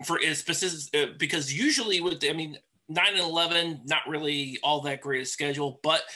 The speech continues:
they played all their games and they beat Wright State on the road. Two major, huge things,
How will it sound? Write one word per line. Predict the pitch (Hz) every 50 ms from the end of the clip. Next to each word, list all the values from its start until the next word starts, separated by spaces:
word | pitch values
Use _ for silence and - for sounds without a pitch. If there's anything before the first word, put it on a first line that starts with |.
| - - _
they | -
played | 107 - 143 147 151
all | 160 165 196 214
their | 240 226
games | 196 180 151 139 131 131 135 143 - - - _ _ _ _ _ _ _ _ _
and | 135 143
they | 143 139 139
beat | - 147 151 107
Wright | 143 151 147 143 -
State | - - 156 147
on | 139 139 135
the | 135 127
road. | 127 120 113 104 92 85 - - _ _ _ _ _ _ _ _ _ _ -
Two | - 185 175 160
major, | 143 143 143 143 151 156 165 160 147 160 160 156 151 135
huge | - - - 151 147 139 120 - -
things, | - 135 127 123 120 -